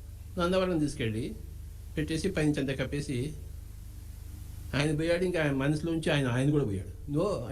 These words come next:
attachment to గురు. మళ్ళీ పోలే ఆయన నందవరానికి.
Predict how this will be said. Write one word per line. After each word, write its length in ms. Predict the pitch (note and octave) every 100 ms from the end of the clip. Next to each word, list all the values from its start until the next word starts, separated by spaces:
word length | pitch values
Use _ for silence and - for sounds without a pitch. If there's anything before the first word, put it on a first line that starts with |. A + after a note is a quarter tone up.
| C#3
attachment 440 | D#3+ D#3 D3+ -
to 80 | A#2+
గురు. 220 | B2+ B2+ - - - - - - - - - - - - - - - C3+
మళ్ళీ 180 | D#3 F#3+
పోలే 220 | G3+ G#3
ఆయన 100 | E3
నందవరానికి. 480 | D#3+ E3 D3 A#2